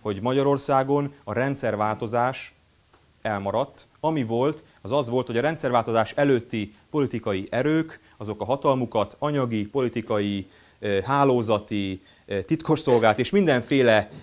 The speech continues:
ö, lényeges, kulturális, mindenféle szempontból átmenekítették egy, ö, á-, egy, egy új, ö, keretbe.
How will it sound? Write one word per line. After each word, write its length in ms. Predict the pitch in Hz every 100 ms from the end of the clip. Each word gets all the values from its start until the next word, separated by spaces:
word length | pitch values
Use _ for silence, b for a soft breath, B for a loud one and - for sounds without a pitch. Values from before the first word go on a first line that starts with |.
| B
ö, 120 | 110
lényeges, 560 | 117 165 147 110 107 -
kulturális, 760 | 180 175 147 117 104 98 -
mindenféle 360 | - 175 135 117
szempontból 420 | - 127 127 117 -
átmenekítették 1080 | 131 - 117 104 107 101 95 117 131 135 - b b -
egy, 280 | 110 104
ö, 80 | 110 113 -
á-, 200 | 143 131
egy, 180 | 131 135
egy 120 | 151
új, 360 | 196 151 127 - b b
ö, 420 | - 113 110 107 107 104
keretbe. 460 | 120 95 85 85